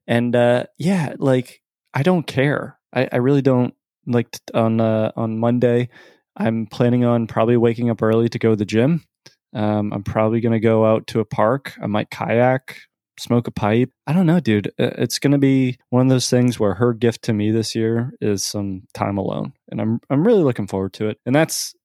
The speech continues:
probably the best gift I could ever ask for at this point. At this stage of my life, I don't need any new stuff right now. We got plenty of new stuff. Hopefully, as you're listening to this, hopefully it has gone well. It was a great,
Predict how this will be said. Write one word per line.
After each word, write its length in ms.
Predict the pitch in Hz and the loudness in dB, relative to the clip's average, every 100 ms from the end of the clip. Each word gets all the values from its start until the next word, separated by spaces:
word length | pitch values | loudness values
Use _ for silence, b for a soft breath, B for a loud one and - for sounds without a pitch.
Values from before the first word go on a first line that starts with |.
| _ _ _ - | _ _ _ -4
probably 240 | 139 143 | 0 2
the 120 | 120 | 2
best 260 | 107 120 - | 2 0 0
gift 220 | 117 107 | -6 -6
I 100 | 107 | -6
could 160 | 98 - | -8 -12
ever 240 | 98 - - | -12 -12 -12
ask 160 | - - | -14 -10
for 300 | - - - - | -10 -10 -14 -18
at 140 | - | -14
this 140 | - - | -12 -8
point. 360 | - 107 107 - | -4 -4 -6 -6
At 80 | 113 | 0
this 160 | 147 | 0
stage 300 | - 139 127 | 2 2 2
of 40 | 123 | 2
my 120 | 113 | 2
life, 360 | 110 110 110 _ | 2 0 -4 _
I 60 | 120 | -2
don't 160 | 131 | 0
need 360 | 127 127 123 117 _ - | 2 0 0 -6 _ -10
any 160 | 120 113 | -6 -4
new 180 | 113 | -4
stuff 300 | 113 - 110 | -4 -4 -6
right 180 | - 107 | -4 -4
now. 340 | 110 107 107 107 | -4 -4 -4 -6
We 60 | 117 | -6
got 180 | 113 | -6
plenty 240 | - 117 107 | -4 -6 -6
of 60 | |
new 120 | 104 104 | -6 -6
stuff. 520 | - 101 101 - - _ _ _ _ _ - | -6 -6 -6 -10 -20 _ _ _ _ _ 0
Hopefully, 560 | 151 170 180 175 175 B B _ _ - | 0 2 2 4 2 B B _ _ -2
as 180 | 135 | 0
you're 100 | 143 | 2
listening 360 | 127 131 - 131 | 2 0 0 0
to 40 | 131 | 0
this, 100 | - | 0
hopefully 500 | - 131 143 127 - | -2 0 0 0 0
it 100 | 113 | -2
has 120 | 101 | -2
gone 320 | - 110 104 | 0 0 0
well. 320 | 98 101 104 | 0 0 -2
It 220 | - - - | -8 -14 -4
was 100 | 110 | -4
a 60 | |
great, 340 | 101 113 117 | 0 2 0